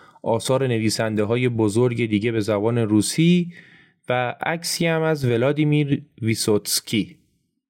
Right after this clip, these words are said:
ایشون یه شاعر، هنرپیشه، خواننده و یکی از محبوب‌ترین چهره‌های فرهنگی روس‌ها تو چند دههٔ گذشته بود که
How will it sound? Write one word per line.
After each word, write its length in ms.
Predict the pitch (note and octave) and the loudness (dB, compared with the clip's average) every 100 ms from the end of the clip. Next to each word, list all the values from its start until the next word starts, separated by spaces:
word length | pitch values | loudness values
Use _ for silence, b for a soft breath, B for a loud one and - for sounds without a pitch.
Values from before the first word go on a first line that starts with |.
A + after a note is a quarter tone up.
| _ _ _ _ _ _ _ - | _ _ _ _ _ _ _ -6
ایشون 340 | A2+ - C#3 | -2 0 2
یه 160 | C3 C3+ | 2 0
شاعر، 640 | - A#2+ A2 B2+ D3+ E3 E3 - | 0 0 0 0 0 -2 -6 -6
هنرپیشه، 840 | A2+ A2 G#2+ - G#2+ - D3 D#3+ | -2 0 -2 -2 -4 -2 0 -2
خواننده 920 | D#3+ - A2+ A2 G#2+ G#2+ B2 D3+ E3 E3 B B B B | -4 -4 -2 -2 0 0 0 0 -2 -6 B B B B
و 60 | B2+ | -4
یکی 160 | B2+ | -2
از 160 | D#3+ B2+ | -4 0
محبوب‌ترین 880 | A#2+ A#2 - - A#2+ A2 B2 A#2+ A#2 | 2 0 -6 -2 -2 -2 -2 0 0
چهره‌های 600 | - A#2 A2+ A#2 D#3 F3 | -2 -2 0 0 0 -2
فرهنگی 680 | F3 A#2 A2+ A2+ A2+ A#2+ D#3 | -2 -4 -2 -2 -2 0 2
روس‌ها 600 | C3+ A2+ A2 - D3+ D#3+ | 4 4 4 0 -2 0
تو 140 | B2 | -2
چند 360 | G#2+ A#2+ A2+ G#2+ | -2 -4 -2 0
دههٔ 300 | G#2+ B2+ C3+ | 0 0 0
گذشته 500 | G#2+ G#2 G2+ - E3 | 2 0 0 -2 2
بود 340 | F3+ F3 E3+ | 4 4 0
که 320 | - C#3+ C3+ | -4 -2 -2